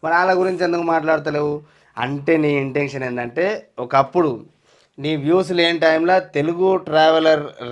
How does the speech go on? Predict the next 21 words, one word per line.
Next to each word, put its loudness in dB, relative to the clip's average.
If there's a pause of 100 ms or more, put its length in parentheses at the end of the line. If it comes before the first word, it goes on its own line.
రవిని 2
పట్టుకొని 0
ఆయన 2
ఆగం 4
శివరాత్రి 0
చేసి 0
ఆయనకి 2
వ్యూస్ 0
లేకుండా 0
చేసినావు. 0 (720)
మళ్ళా 0
ఉమగాన్ని 0 (480)
ఆనైతే 0
పిచ్చోని -2
చేసి 0
రోడ్డు -2
మీద -2
బట్టలు -2
ఇప్పుకొని -6
తిరిగేటట్టు -2
చేసినావు. -6